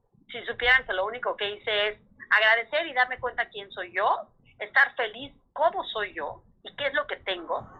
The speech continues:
Y entonces, como proyecto de una manera diferente, reflejo de una manera diferente, mágicamente te ves diferente.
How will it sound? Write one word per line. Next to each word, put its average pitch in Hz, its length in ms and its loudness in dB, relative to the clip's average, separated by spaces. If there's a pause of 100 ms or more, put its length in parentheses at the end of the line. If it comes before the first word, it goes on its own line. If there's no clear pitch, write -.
(440)
Y 233 80 -6
entonces, 269 300 -4 (200)
como 208 260 -6
proyecto 302 480 -2
de 339 80 2
una 302 140 0
manera 233 340 4
diferente, 170 580 -4
reflejo 285 640 0
de 247 80 -2
una 214 100 2
manera 208 320 4
diferente, 214 680 -2 (300)
mágicamente 285 800 -2
te 214 160 -4
ves 226 180 -4
diferente. 349 680 -4